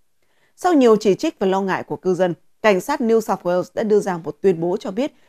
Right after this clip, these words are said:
các đồn cảnh sát sẽ vẫn hoạt động hai mươi bốn giờ một ngày, bảy ngày một tuần. Và trong phiên họp Quốc hội bang ngày hôm qua, Bộ trưởng Cảnh sát New South Wales Yasmin Catley đã trở thành tâm điểm chỉ trích của phe đối lập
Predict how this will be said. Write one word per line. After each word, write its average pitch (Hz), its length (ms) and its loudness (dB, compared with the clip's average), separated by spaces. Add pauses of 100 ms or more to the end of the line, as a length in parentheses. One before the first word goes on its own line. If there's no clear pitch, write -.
(200)
các 240 120 0
đồn 208 200 6
cảnh 160 200 -6
sát 254 280 -10
sẽ 202 100 -4
vẫn 262 160 -6
hoạt 240 180 -6
động 156 220 -4
hai 254 160 -8
mươi 247 120 -4
bốn 190 180 -4
giờ 185 180 -4
một 160 180 -8
ngày, 165 240 -6 (280)
bảy 185 180 2
ngày 175 160 -4
một 165 220 -6
tuần. 160 180 -4 (440)
Và 190 260 0
trong 233 200 -4
phiên 240 160 -4
họp 190 200 -6
Quốc - 180 -10
hội 233 160 0
bang 185 240 -4
ngày 165 80 -8
hôm 165 160 -12
qua, 175 280 -4 (260)
Bộ 226 140 6
trưởng 226 240 0
Cảnh 185 200 0
sát 269 240 -8
New 233 220 -2
South 208 260 -8
Wales 175 240 -4 (300)
Yasmin 196 360 -2
Catley 180 460 -4 (240)
đã 226 140 2
trở 254 200 0
thành 175 220 -4
tâm 294 220 -2
điểm 175 200 0
chỉ 151 180 -4
trích - 260 -8
của 156 80 -4
phe 160 180 -6
đối 170 180 -2
lập 269 180 -2